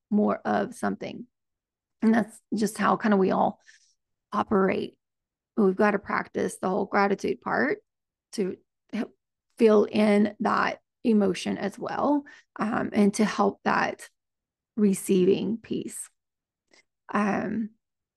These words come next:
okay, I got off track there. <laughs> But that whole acting as if, um, yeah, your brain will reprogram itself to suit your new habits and choices.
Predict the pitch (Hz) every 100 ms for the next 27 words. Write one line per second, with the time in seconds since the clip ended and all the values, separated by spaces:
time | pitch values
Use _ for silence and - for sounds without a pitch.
0 | 202 214 - 220 220 - 220 - - 214
1 | - - 233 - _ - 302 339 339 269
2 | 269 339 - 247 233 254 254 - 226 240
3 | 214 202 190 - 262 254 247 233 - -
4 | - 202 202 202 202 196 214 208 - -
5 | 214 208 208 214 214 214 214 214 214 208
6 | 214 220 214 214 202 196 - 233 - 208
7 | 214 214 247 214 220 214 240 233 214 196
8 | - 220 240 247